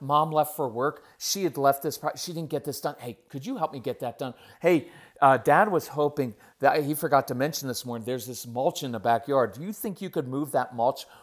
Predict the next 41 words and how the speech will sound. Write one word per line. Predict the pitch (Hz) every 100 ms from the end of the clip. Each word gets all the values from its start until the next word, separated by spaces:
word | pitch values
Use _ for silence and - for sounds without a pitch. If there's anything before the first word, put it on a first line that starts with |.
| _
from | - 110 104
this | 151 -
side | 156 156
of |
the | 147
yard | 143 143
to | -
the | 104 -
other | - 147
side | - 143 151
of | 147
the | 151
yard?" | 156 147 - _ _
'Cause | 110 -
some | 156 156
of | 120
our | 113
kids | - 110 110 117
love | 117 117 101 _ 120
moving | 120 120 113 101 - _
mulch | 107 123 123 -
and | 107 90
heavy | 117 113 107
stuff | - - 143 120
like | 101 -
that. | 82
It's | -
good | 120 -
for | 113
sensory | 127 131 -
needs, | 95 90 - _ _ _ _ _
right? | 156 180
So | -
you | 151 143
do | 113 202 240
that, | 151 -
you | 135
give | 117 170
them | 175 123
a | 110
mission, | 139 202 170 120